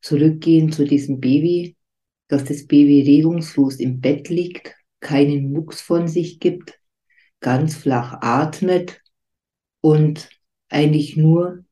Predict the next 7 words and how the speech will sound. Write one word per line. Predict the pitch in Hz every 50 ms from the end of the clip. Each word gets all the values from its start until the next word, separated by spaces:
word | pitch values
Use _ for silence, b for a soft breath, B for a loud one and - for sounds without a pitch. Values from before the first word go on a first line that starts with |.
| _
im, | - 135 156 156 156 156 -
irgendwie | 156 156 160 156 151 147 143
immer | - 156 160 156
in | 151 143
eine | - - 131 131 143 151 151
Richtung | 143 147 147 147 - - - 120 131 135
schaut. | - - - 107 104 107 - - -